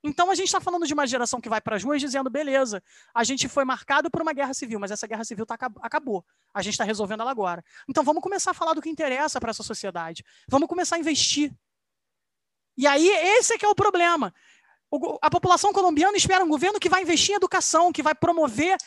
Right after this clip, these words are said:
essa solidariedade, que vai unir a população, a, a população colombiana de novo, que vai olhar pro problema do tráfico, do narcotráfico, do consumo de cocaína, e vai combater isso, mas não vai tratar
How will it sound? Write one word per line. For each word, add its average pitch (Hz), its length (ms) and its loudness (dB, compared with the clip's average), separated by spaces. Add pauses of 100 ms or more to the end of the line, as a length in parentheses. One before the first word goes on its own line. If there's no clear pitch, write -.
(300)
essa 302 220 0
solidariedade, 277 920 2
que 269 100 -6
vai 320 160 6
unir 339 380 4
a 392 60 2
população, 277 520 -2
a, 254 160 -2
a 240 80 -6
população 254 420 -4
colombiana 240 460 -4
de 220 140 -8
novo, 202 280 -2 (320)
que 320 140 -4
vai 311 140 4
olhar 320 380 4
pro 392 140 2
problema 285 380 0
do 247 80 -6
tráfico, 277 460 -2
do 277 80 0
narcotráfico, 277 760 0
do 262 80 -8
consumo 269 360 -4
de 269 100 -4
cocaína, 262 760 -2 (400)
e 320 60 -2
vai 339 140 4
combater 311 440 0
isso, 254 480 2 (300)
mas 311 240 2
não 359 140 4
vai 330 160 2
tratar 392 680 0